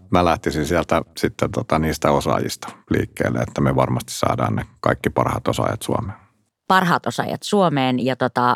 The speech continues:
Speaker 2: rahoituksen poukkoilevuudesta eroon. Ne on ainakin osasia kokonaisuudesta. Kuulkaa, Seiskavitosen lopussa meillä on aina esittelyssä viikon mielenkiintoinen numero. Täältä se tulee. Trrrr, tä, tä, tä, ja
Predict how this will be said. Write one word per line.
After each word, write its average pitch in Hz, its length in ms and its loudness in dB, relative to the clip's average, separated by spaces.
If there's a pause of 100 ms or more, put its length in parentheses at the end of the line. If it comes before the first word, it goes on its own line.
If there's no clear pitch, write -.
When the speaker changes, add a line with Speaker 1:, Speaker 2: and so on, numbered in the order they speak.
Speaker 2:
rahoituksen 120 760 0
poukkoilevuudesta 113 1080 0
eroon. - 420 0 (580)
Ne 156 120 6
on 147 100 4
ainakin 151 380 2
osasia 220 500 2
kokonaisuudesta. 107 920 0 (440)
Kuulkaa, 370 360 4
Seiskavitosen 208 760 2
lopussa 175 420 0
meillä 156 220 2
on 107 60 2
aina 180 160 2
esittelyssä 165 640 -2
viikon 170 440 2
mielenkiintoinen 127 1160 2
numero. 151 380 -2 (920)
Täältä 120 300 0
se 127 120 -4
tulee. - 260 0 (680)
Trrrr, - 960 2 (240)
tä, 151 140 2 (160)
tä, 214 80 4
tä, 294 80 4 (440)
ja 190 200 2